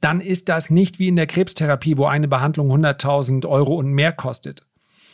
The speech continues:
Also ja, Merck wird damit Geld verdienen, aber wie gesagt,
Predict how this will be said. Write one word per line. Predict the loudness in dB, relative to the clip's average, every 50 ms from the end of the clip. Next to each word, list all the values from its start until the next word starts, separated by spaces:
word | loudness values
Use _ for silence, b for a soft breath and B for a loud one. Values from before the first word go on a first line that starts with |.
| b b b _
Also | 0 2 2 2 0 0
ja, | 0 -4 -4 0 2 4 4 4 4
Merck | 2 2 2 2 0 0 -2 -4
wird | -6 -6 -6 -4
damit | -6 -6 -6 -8 -6 -4
Geld | -2 -2 -2 -4 -4
verdienen, | -8 -6 -6 -4 -4 -4 -4 -4
aber | -2 -2 -2 -2 -2
wie | -2 -2
gesagt, | -2 0 2 2 0 0 -4 B